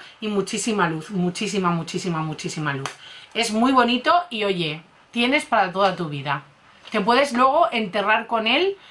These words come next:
y en otras vidas seguir utilizándolo, porque esto no lo termina nadie ni en ocho vidas, <laughs> así de claro os lo digo. Nadie, nadie en el mundo, es imposible terminarlo, tenerlo muy claro, tenerlo muy claro.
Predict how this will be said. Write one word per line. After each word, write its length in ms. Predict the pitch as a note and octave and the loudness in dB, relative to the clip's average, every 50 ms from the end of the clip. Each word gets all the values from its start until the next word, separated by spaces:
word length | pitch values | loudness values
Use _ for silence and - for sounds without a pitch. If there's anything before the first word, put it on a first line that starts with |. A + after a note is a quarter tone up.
| - _ - | -20 _ -6
y 120 | A3 G#3+ G#3+ | -2 0 0
en 120 | G#3 G#3+ | 0 0
otras 340 | A3+ G3+ - B3 A#3 F#3 F#3 | -2 -2 0 0 0 0 -2
vidas 340 | A#3 B3+ B3 - - - - | -2 0 0 0 0 -2 -6
seguir 280 | - - - G#3 G3+ G3+ | -12 -8 -6 -4 -2 0
utilizándolo, 680 | G3+ F#3 F#3 F3+ E3+ - F3 D#3 D#3 D#3 D3 D3 D3 D3 - - - - - - | 0 0 2 0 0 0 -2 -2 -2 -4 -6 -6 -8 -8 -12 -20 -20 -16 -6 -2
porque 220 | G#3 G3+ G3 B3 | 0 0 2 0
esto 200 | C4 C4 - D#4 | -2 0 0 2
no 100 | D#4 D4 | 4 4
lo 100 | C4+ B3+ | 4 4
termina 380 | - A#3 A3+ A3+ A3 A3 G#3+ G#3 | 2 0 0 0 0 0 0 0
nadie 440 | G#3 A3 A#3+ B3+ C#4 C4+ D#4 F4+ G4 G#4+ G#4+ D#4 | 0 0 0 0 0 0 0 0 0 0 -2 -4
ni 140 | A#3 G#3+ | -4 -4
en 80 | G#3+ G#3 | -2 -4
ocho 240 | G#3 F3+ - A3+ G#3 | -4 -4 -2 -2 -2
vidas, 360 | F3 D#3+ D3+ D3+ D3 D3+ - | -2 -2 -2 -2 -4 -4 -4
<laughs> 40 | - | -2
así 260 | G#3+ G#3 - - - | -4 -4 -4 -4 -4
de 200 | - F4 D4 - | -2 -2 -2 -2
claro 400 | - - B3 A3 G#3 G3 F3+ A3+ | -2 0 2 2 2 0 -2 -4
os 100 | A3 G3 | -4 -2
lo 120 | G3+ G3 F3+ | 0 0 0
digo. 360 | E3+ E3+ E3+ F3 F3 E3+ - - - - - - A3 G3 - - | -2 -4 -6 -4 -6 -6 -6 -10 -16 -14 -12 -12 -12 -10 -2 2
Nadie, 600 | A#3+ A3+ A3+ A#3+ C#4+ C#4 C#4 A3+ G3 F#3 F3 - - | 2 4 4 4 2 0 -2 -2 -2 -2 -2 -2 -4
nadie 400 | A#3+ G3+ F3+ B3 A#3+ A#3+ C4+ C4 | -4 -2 -2 -2 -2 0 0 -2
en 80 | A3 | -2
el 120 | G3+ G3 F#3+ | -2 -2 -2
mundo, 280 | F#3+ G3 G3 F#3 G3 | -2 -2 -4 -2 -4
es 80 | G#3+ C4 | -4 -4
imposible 540 | C4 A3+ G3 G#3+ G3 - A3 G3 F#3 F3+ F3 | -4 -4 -2 -4 -2 -2 0 0 0 -2 -2
terminarlo, 580 | F3+ F3 E3+ F3 E3+ E3 D#3+ E3 D#3+ D#3+ D#3 - - - - - - | -2 -4 -4 -2 -4 -4 -4 -4 -6 -8 -8 -10 -14 -14 -14 -6 -2
tenerlo 380 | A#3 A3 A#3+ B3 B3 B3 A#3 | 0 2 2 2 4 2 2
muy 180 | A3+ G3+ F#3+ F3 | 2 0 -2 -2
claro, 320 | F3 E3+ D3+ D3 D#3 D#3 | -2 -2 -2 -2 -2 -2
tenerlo 360 | D#3 F#3 F#3 G3 G3+ G3 G3 F3 | -2 0 0 2 2 2 2 2
muy 160 | F3+ E3+ D#3 | 0 0 -2
claro. 360 | - E3+ D#3 D3+ D3 D#3 | -2 -2 -2 -2 -4 -4